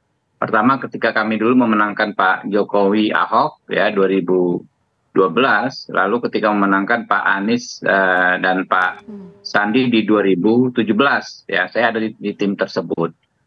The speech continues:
Speaker 1: Saya paham sekali psikologis masyarakat Jakarta,
Speaker 2: Hmm.
Speaker 1: ya, yang menginginkan tokoh-tokoh yang baru, ya. Tokoh-tokoh yang fresh, yang nggak punya beban di masa lalu. Nah, kalau Pak Anies dan Pak Ahok,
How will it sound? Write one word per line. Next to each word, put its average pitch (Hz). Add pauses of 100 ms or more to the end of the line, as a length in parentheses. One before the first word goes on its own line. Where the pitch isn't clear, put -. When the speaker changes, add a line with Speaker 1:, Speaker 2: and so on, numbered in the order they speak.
(140)
Speaker 1:
Saya 127
paham 120
sekali 131 (320)
psikologis 117
masyarakat 113
Jakarta, 110
Speaker 2:
Hmm. 95
Speaker 1:
ya, 117 (560)
yang 135
menginginkan 131
tokoh-tokoh 123
yang 120
baru, 113 (400)
ya. - (440)
Tokoh-tokoh 120
yang 120
fresh, -
yang 110
nggak 110
punya 120
beban 110
di 101
masa 98
lalu. 98 (400)
Nah, -
kalau 151
Pak 110
Anies 127
dan 113
Pak 92
Ahok, -